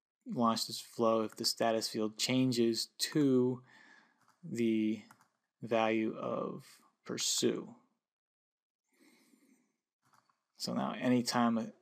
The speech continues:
any other field changes or even the status field changes to something else besides pursue, this won't launch off and you won't get some crazy stuff happening. So now the actions.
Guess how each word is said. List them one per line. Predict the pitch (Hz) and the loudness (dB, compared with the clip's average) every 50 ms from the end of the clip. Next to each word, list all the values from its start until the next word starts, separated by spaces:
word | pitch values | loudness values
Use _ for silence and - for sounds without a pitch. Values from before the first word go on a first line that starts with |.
| _ - | _ -4
any | - 143 139 | 0 4 4
other | 135 131 127 123 | 6 6 6 4
field | - 135 131 123 123 | 4 4 4 4 4
changes | - - 143 143 139 139 131 135 135 131 127 127 | 4 2 2 2 2 2 2 0 0 0 -2 -2
or | 131 120 123 | 0 2 2
even | 123 123 123 123 | 2 2 2 0
the | 117 | 0
status | 117 - - - 120 117 117 113 - - | 0 0 2 2 2 2 2 0 -2 -4
field | 120 117 113 | -4 -4 -4
changes | - - 120 117 113 107 107 | -4 -2 -2 -2 -2 -4 -6
to | - 110 | -8 -6
something | - - 117 117 117 117 110 | -4 -2 -2 -2 -2 -2 0
else | 110 113 117 117 | 0 0 0 -2
besides | - - - - 131 127 123 123 123 | -4 -4 -2 0 0 2 2 0 0
pursue, | - - 120 117 - - - 127 123 123 123 123 123 123 - _ - - - - - - _ _ | -2 -6 -6 -6 -4 -2 2 2 2 4 2 0 -4 -8 -14 _ -20 -20 -20 -20 -20 -20 _ _
this | - - 113 110 - - - | -4 -2 2 2 2 2 0
won't | - 113 110 120 - 131 - _ | 0 0 0 0 -2 -6 -10 _
launch | - 113 104 101 104 104 - | 0 0 0 0 0 -2 0
off | 113 107 104 104 101 - - | 2 4 4 4 2 0 -6
and | - - - 196 202 | -8 -8 -6 -6 -6
you | - - - | -6 -6 -6
won't | 117 117 - | -6 -6 -4
get | - - - - - - _ _ _ _ _ _ _ _ | -4 -6 -6 -6 -10 -14 _ _ _ _ _ _ _ _
some | _ - 117 107 | _ -12 -10 -6
crazy | - - 107 104 101 104 | -2 0 0 0 0 0
stuff | 101 - - - - - | -2 -2 -2 -6 -6 -8
happening. | - 147 - - - - - - _ _ _ _ _ _ _ _ _ _ _ _ - _ _ _ _ _ _ _ _ _ _ _ _ _ _ _ _ _ _ _ _ _ _ _ _ | -10 -10 -10 -12 -16 -18 -20 -20 _ _ _ _ _ _ _ _ _ _ _ _ -20 _ _ _ _ _ _ _ _ _ _ _ _ _ _ _ _ _ _ _ _ _ _ _ _
So | - - 117 | -6 -4 -2
now | 113 110 113 | 0 0 2
the | 110 113 110 | 2 4 4
actions. | 120 120 113 - - - - - - - 143 - - - - | 6 6 4 2 0 -6 -6 -6 -8 -12 -12 -12 -12 -12 -14